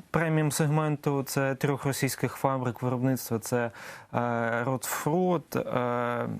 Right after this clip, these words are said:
Красний Октябрь і ще одне. Сири виробн-, е, сири і сирепродукти,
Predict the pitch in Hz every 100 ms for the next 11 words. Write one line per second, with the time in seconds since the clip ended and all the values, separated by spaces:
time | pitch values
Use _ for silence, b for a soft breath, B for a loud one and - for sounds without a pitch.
0 | - - 131 123 135 131 - 151 131 123
1 | - 120 113 113 110 117 156 156 151 139
2 | 127 135 110 117 - - 143 147 - -
3 | - 117 - 135 120 135 135 127 - 117